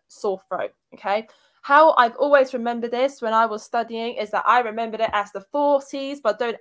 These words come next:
ever forget about sulfur, okay? That sounds a bit, a little bit crazy, okay? So the four C's, okay? So you've got clozapine, so neuroleptics. So, uh, clozapine is most likely to cause medicine-induced sore throat. Carbimazole,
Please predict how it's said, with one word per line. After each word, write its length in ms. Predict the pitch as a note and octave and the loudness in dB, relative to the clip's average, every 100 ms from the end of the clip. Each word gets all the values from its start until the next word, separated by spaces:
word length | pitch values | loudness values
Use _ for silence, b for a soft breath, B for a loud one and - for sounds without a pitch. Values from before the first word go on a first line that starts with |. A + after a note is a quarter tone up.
| - | -2
ever 140 | B3+ | -2
forget 400 | B3+ A#3+ A#3+ G#3+ | -2 -6 -2 -2
about 240 | A3 G3 | -2 -4
sulfur, 580 | - - G#3 - F#3 E3+ - _ | -4 -4 -4 -4 -8 -8 -12 _
okay? 220 | F#3 A3 | -2 -2
That 140 | G#3 A3+ | -2 -2
sounds 260 | C4+ B3 | -2 -2
a 40 | A#3+ | -4
bit, 160 | A3+ | -4
a 20 | |
little 140 | A3 - | -2 -4
bit 240 | A3+ - | -4 -8
crazy, 560 | - A#3+ G#3+ F#3+ D#3 F#3 - | -8 -6 -6 -8 -8 -10 -20
okay? 360 | - A3 A#3+ b b b | -4 -4 -4 b b b
So 200 | - A#3+ | -4 -4
the 100 | A#3 | -6
four 260 | - D#4 | -2 -2
C's, 520 | D4+ C4 A3 F3 - _ - | -2 -6 -6 -10 -14 _ -20
okay? 360 | G#3 A3+ B3 | -4 -4 -4
So 160 | A#3+ B3 | -8 -12
you've 280 | G#3+ G#3+ - | -10 -14 0
got 280 | A3+ D3+ - _ _ _ | 0 0 -4 _ _ _
clozapine, 560 | D#4+ C#4+ B3+ C4 C#4+ F4+ | 4 4 0 -8 -8 -6
so 280 | - A3 G#3+ A#3 | -4 -4 -4 -8
neuroleptics. 840 | A3+ G#3 A3 - C#4+ - _ - _ | -6 -4 -6 -4 -6 -6 _ -20 _
So, 560 | - A3+ G3 F#3 F#3+ F#3 - | -10 -4 -2 -2 -4 -6 -4
uh, 260 | F#3 F3+ F3+ | -4 -4 -6
clozapine 540 | - A3 G3 - G3+ - | -6 -8 -8 -12 -12 -8
is 460 | F#3+ F3+ F3+ - - | -6 -6 -8 -16 -8
most 300 | F#3+ F3+ - | -6 -4 -2
likely 380 | C4+ - C4+ C4 | -2 -2 -10 -10
to 120 | B3 | -12
cause 320 | B3+ A#3+ A#3 | -4 -4 -4
medicine-induced 760 | A3+ A3+ A#3 A3 G#3+ A3 A3+ | -10 -10 -10 -12 -10 -10 -10
sore 200 | - A3 | -6 -6
throat. 320 | A3+ A3+ A#3+ B3 b b b b _ | -4 -2 0 -2 b b b b _
Carbimazole, 720 | - A#3+ C4 D4+ D4 D#4 D#4+ | 4 8 8 6 4 6 6